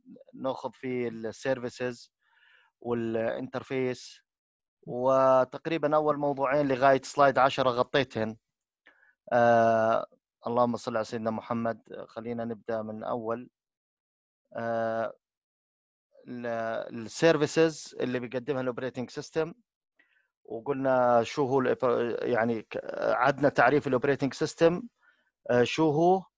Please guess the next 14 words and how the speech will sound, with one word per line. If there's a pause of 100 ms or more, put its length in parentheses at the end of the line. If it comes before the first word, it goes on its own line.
(540)
آه،
آه،
هو،
هو
عبارة
عن
البيئة
اللي
بتنفذ
من
خلالها
برامجك،
سواء
كانت